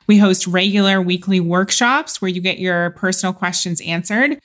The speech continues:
We have retreats. You have a private Slack channel where you get to ask questions twenty-four seven. You have an extensive resource bank that helps you put in place our cash method in your own business,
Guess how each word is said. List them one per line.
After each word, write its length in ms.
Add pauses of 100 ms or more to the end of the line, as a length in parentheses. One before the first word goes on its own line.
(220)
We 80
have 300
retreats. 800
You 80
have 160
a 40
private 400
Slack 460
channel 400
where 140
you 100
get 200
to 100
ask 240
questions 480
twenty-four 540
seven. 540 (300)
You 80
have 100
an 60
extensive 800
resource 500
bank 360
that 120
helps 320
you 100
put 160
in 120
place 340
our 200
cash 500
method 480
in 180
your 240
own 220
business, 560